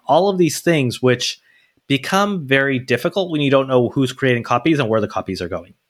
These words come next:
So that's kind of one problem, just compliance aspect. The other thing is you also want control over the life cycle of those copies,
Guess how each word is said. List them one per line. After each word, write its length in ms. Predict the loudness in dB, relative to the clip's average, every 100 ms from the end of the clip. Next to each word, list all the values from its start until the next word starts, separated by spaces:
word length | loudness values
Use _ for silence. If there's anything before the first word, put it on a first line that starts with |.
| _ _ _ _ _ _
So 140 | 0
that's 180 | 2 2
kind 180 | -2 -2
of 140 | -4
one 300 | 0 0 0
problem, 320 | -2 -2 -2 -4
just 240 | -6 -4
compliance 400 | -6 -4 -4 -4
aspect. 440 | -6 -6 -12 -4
The 100 | 2
other 280 | 2 4 0
thing 280 | 0 0 0
is 560 | 0 2 4 2 0 -8 _ _ _ _ _
you 200 | -6 0
also 240 | 2 2 2
want 280 | 0 -2 -4
control 960 | -6 -6 -8 -2 0 2 2 0 -2 -2
over 720 | 2 2 4 4 4 4 0
the 80 | -2
life 300 | 0 2 0
cycle 380 | 0 -2 -2 -2
of 200 | -2 -2
those 240 | -2 -4 -6
copies, 680 | -4 -4 -6 -14 -18 -20